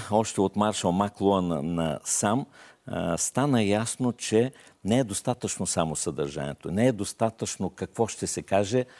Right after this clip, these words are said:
а е по-важно как ще се каже. Ето, например, как е в телевизията. Един водещ,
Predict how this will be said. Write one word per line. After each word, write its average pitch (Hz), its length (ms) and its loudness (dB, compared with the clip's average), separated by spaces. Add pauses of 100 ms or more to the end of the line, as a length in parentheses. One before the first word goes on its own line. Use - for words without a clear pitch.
(160)
а - 100 -8
е 101 40 -8
по-важно 110 540 2
как 127 180 -2
ще - 200 -2
се 82 160 -2
каже. 73 440 0
Ето, 135 220 2
например, 120 520 2
как 117 220 0
е 113 60 4
в 107 220 4
телевизията. 87 720 0 (380)
Един 123 340 4
водещ, 95 500 2